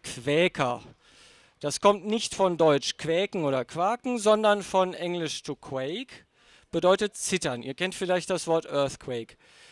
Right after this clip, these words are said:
Benannt wurden sie zuerst in spöttischer Absicht danach, dass sie, äh, tief bewegt von ihrer Innerlichkeit bei den gemeinsamen, schweigsamen Andachten nämlich ins Zittern gerieten.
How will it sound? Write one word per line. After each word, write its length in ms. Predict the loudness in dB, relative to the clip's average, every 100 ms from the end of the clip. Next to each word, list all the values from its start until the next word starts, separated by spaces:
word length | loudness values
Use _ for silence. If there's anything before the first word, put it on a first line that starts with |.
| -20 _
Benannt 540 | -2 2 4 2 0 4
wurden 400 | 6 6 2 -4
sie 380 | -4 -4 -6 -6
zuerst 880 | -6 -6 -4 0 2 2 0 -6 -16 -20 _ _
in 200 | -6 -4
spöttischer 640 | -2 2 4 4 2 2 2
Absicht 520 | -2 -4 -6 -8 -2
danach, 540 | 0 2 0 0 -2
dass 300 | 0 2 2
sie, 280 | -2 -4 -4 -8 -20 -20 -20 -20 _ _
äh, 340 | -4 0 2 0
tief 420 | -2 -2 -2 -2
bewegt 520 | -4 -4 -4 -4 -6
von 300 | -4 -2 -2
ihrer 800 | -2 -6 -2 2 4 4 2 0 -4 -6
Innerlichkeit 1000 | 0 0 0 -4 -8 -4 -2 -2 -4 -10 _
bei 240 | -2 0
den 160 | 2 0
gemeinsamen, 840 | 2 2 2 0 0 0 0 -4
schweigsamen 760 | 0 2 2 2 0 2 -2 -4
Andachten 760 | -2 2 4 2 0 -10 -4
nämlich 380 | 0 0 -2 -4
ins 260 | -8 -8 -6
Zittern 400 | -6 -4 -4 -6
gerieten. 460 | -14 -16 -16 -20